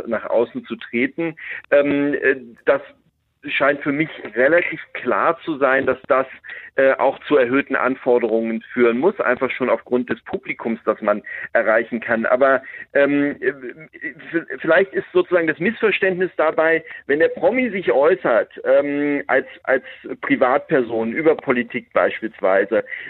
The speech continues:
ähm, dann geht es ja weniger darum, wer ist das, äh, der sich äußert, sondern die Fra-, um die Frage,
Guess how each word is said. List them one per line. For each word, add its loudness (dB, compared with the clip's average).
ähm, 2
dann 2
geht 0
es -4
ja 2
weniger 2
darum, 2
wer 2
ist -6
das, 2
äh, 2
der 2
sich -6
äußert, 2
sondern 2
die -8
Fra-, -6
um 2
die 0
Frage, 0